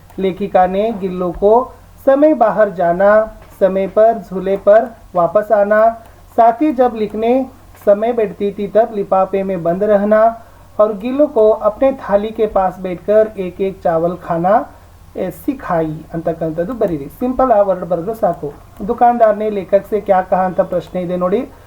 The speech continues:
So ದುಕಾನ್ದಾರ್‌ನೆ ಲೇಖಕ್ ಸೆ ಕಹಾ, "ಬಾಬೂಜಿ, ಬಡೆ ಮಜೆದಾರ್ ಸೇಬ್ ಆಯೆ ಹೈ, ಖಾಸ್ ಕಾಶ್ಮೀರ್ ಕೆ, ಆಪ್ ಲೇ ಜಾಯೆ, ಖಾಕರ್ ತಬಿಯತ್ ಖುಷ್ ಹೋ ಜಾಯೇಗಿ" ಅನ್ನೋದನ್ನ ಕಂಪ್ಲೀಟ್ ಆಗಿ ಬರೀರಿ. ಇನ್ನ ಮುಂದಿನ ಪ್ರಶ್ನೆ ಏನದಪ್ಪ ಅಂತಂದ್ರೆ,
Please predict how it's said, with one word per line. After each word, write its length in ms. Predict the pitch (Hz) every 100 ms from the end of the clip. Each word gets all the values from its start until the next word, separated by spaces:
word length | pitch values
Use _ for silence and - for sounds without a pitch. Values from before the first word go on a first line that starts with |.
| - - -
So 120 | 226
ದುಕಾನ್ದಾರ್‌ನೆ 640 | 214 220 214 208 196 190 208
ಲೇಖಕ್ 420 | 190 170 185 175
ಸೆ 100 | 180
ಕಹಾ, 600 | 170 180 196 180 190 - 151
"ಬಾಬೂಜಿ, 560 | 143 147 190 214 247 - - - -
ಬಡೆ 160 | 196 226
ಮಜೆದಾರ್ 640 | 185 160 160 175 202 247
ಸೇಬ್ 380 | 240 208 190 190
ಆಯೆ 300 | - 160 165
ಹೈ, 180 | 160 147 - - - -
ಖಾಸ್ 560 | 180 208 208 - - -
ಕಾಶ್ಮೀರ್ 480 | 156 - 180 240
ಕೆ, 220 | - 147 - - - -
ಆಪ್ 200 | 175 170
ಲೇ 180 | 165 196
ಜಾಯೆ, 380 | 220 196 180 214
ಖಾಕರ್ 440 | - 180 170 196
ತಬಿಯತ್ 480 | 185 160 151 220 208 - -
ಖುಷ್ 200 | 294 277
ಹೋ 140 | 240 196
ಜಾಯೇಗಿ" 360 | 190 175 175
ಅನ್ನೋದನ್ನ 320 | 170 170 202
ಕಂಪ್ಲೀಟ್ 500 | 240 190 170 190 185
ಆಗಿ 200 | 170 156
ಬರೀರಿ. 340 | 220 196 151 151 - - - - - - -
ಇನ್ನ 160 | 285 240 247 - - - 226
ಮುಂದಿನ 260 | 254 302 302
ಪ್ರಶ್ನೆ 380 | 254 226 247 226
ಏನದಪ್ಪ 380 | 220 214 202
ಅಂತಂದ್ರೆ, 720 | 190 175 233 240 202 190 -